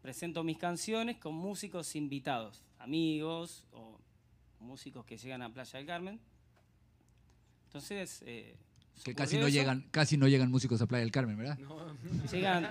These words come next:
Speaker 1: sí. Sí, sí, sí, llegan muchos por suerte y, y bueno, así se armó este proyecto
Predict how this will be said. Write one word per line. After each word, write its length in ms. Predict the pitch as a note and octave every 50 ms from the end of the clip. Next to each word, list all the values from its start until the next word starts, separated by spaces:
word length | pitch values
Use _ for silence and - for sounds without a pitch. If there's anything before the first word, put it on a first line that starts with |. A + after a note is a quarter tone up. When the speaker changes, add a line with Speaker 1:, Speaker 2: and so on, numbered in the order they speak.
| G#3+ E3
Speaker 1:
sí. 80 | - F#3 F#3+ E3 B2 A#2 - F#3+ - - - - - - - - _ _ _ _ _ _ -
Sí, 200 | - D#3 D3+ C3+
sí, 160 | A#2+ C#3+ C3+
sí, 260 | C3+ D3 C#3 B2+ A#2 - -
llegan 240 | - D#3 D#3+ D#3 D3+
muchos 400 | D3+ E3 F3+ G3 - - G3 E3+
por 160 | - C#3+ C#3 C3
suerte 600 | - F#3+ G#3 G#3 G#3 G3 F3 G#3 A3 B3 - - -
y, 440 | C3+ B2 B2 A#2+ A#2+ A#2 A#2 A2+ A2+ G#2+ - _ _ _ _ _ _ _ _ _ _ _ -
y 80 | D3+
bueno, 320 | E3+ G3 F#3+ F3 F3+ - - _ _ _ _ -
así 260 | C#3+ D3+ D#3 - B3
se 120 | - -
armó 180 | G#3 G#3 A3+ A#3
este 140 | G#3 - G3 D#3+
proyecto 640 | E3 D#3+ - - B3 A#3+ F#3+ - - C3 A2+